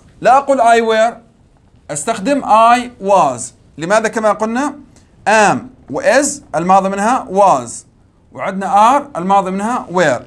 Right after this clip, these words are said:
Am و is يكون، الماضي was كان، are يكون،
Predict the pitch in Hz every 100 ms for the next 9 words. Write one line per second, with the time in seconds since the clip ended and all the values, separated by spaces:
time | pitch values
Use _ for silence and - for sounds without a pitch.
0 | - _ _ _ - 214 262 240 247 254
1 | 233 233 247 185 113 - _ _ _ 147
2 | 170 214 220 214 233 254 - 233 170 117
3 | - _ _ _ _ - 196 240 226 202
4 | 226 247 294